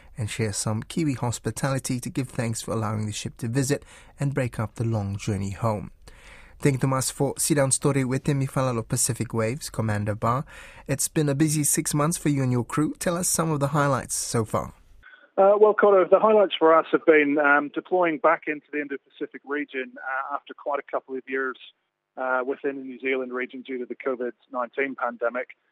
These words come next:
Speaker 2: Uh, for us, it started off with RIMPAC, uh, the big exercise in Hawaii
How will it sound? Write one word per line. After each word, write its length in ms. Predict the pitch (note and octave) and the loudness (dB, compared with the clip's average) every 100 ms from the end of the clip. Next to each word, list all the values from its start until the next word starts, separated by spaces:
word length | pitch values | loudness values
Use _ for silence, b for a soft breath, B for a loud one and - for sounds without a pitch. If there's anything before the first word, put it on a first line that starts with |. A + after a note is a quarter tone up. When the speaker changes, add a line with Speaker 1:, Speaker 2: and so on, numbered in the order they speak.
| _ - | _ -2
Speaker 2:
Uh, 160 | C3 C3 | 0 2
for 140 | - E3 | 4 2
us, 80 | D#3 | 2
it 100 | - | -8
started 280 | - D3+ D3 | 0 2 4
off 180 | C3+ - | 0 0
with 140 | C#3+ A#2+ C3+ | -6 -10 -6
RIMPAC, 360 | C#3 C3 C3+ C3+ - C#3+ | -6 -4 -6 -6 -12 -8
uh, 340 | B2+ B2 A#2+ B2 _ _ | -2 0 -2 -4 _ _
the 120 | C3+ C3 | -12 -4
big 160 | C#3+ - | -6 -4
exercise 440 | C3 - C3 C3+ B2 | -10 -10 -10 -8 -6
in 140 | C3 A#2 | -8 -8
Hawaii 640 | B2+ A#2+ C3 B2+ A#2+ | -8 2 2 4 0